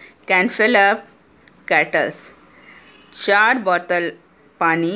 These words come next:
कितने केटल्स को फिल अप करेगा? तो इसको हम इस प्रकार समझेंगे।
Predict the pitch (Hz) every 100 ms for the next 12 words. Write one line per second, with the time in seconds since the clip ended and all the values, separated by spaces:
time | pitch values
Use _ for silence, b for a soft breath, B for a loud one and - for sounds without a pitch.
0 | 233 - 220 220 220 226 165 165 165 170
1 | 240 440 - 160 147 - - 160 139 143
2 | 139 151 B B B B - 226 - -
3 | - 254 254 175 - 190 - 165 160 165
4 | 254 - - - 143 147 165 151 170